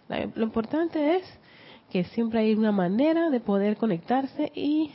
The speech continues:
escuchar estas maravillosas joyas de las enseñanzas de los maestros ascendidos. Antes de continuar, quiero recordarles a todos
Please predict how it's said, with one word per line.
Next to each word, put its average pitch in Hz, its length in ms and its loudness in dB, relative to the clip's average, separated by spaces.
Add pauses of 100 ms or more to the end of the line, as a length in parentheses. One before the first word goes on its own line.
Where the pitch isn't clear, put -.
(720)
escuchar 190 460 -2
estas 190 300 -2 (580)
maravillosas 175 540 0
joyas 226 720 0
de 190 100 -2
las 175 160 -2
enseñanzas 170 520 -2
de 208 40 0
los 202 200 -2
maestros 190 600 -2 (100)
ascendidos. 151 1080 -6 (1080)
Antes 254 240 0
de 285 80 4
continuar, 254 600 4
quiero 202 200 2
recordarles 226 540 2
a 240 160 0
todos 220 560 2